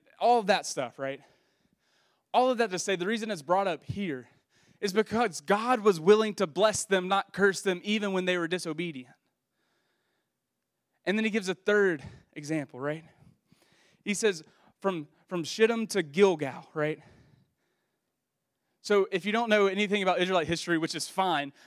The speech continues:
uh, this is very min-, minute details along the way.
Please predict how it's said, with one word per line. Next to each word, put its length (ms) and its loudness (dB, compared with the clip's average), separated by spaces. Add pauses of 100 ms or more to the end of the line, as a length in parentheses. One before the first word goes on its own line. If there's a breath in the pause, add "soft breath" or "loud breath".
uh, 120 2
this 200 -4
is 100 -6
very 320 2
min-, 320 -4
minute 400 -2
details 480 -4
along 300 -8
the 60 -10
way. 260 -6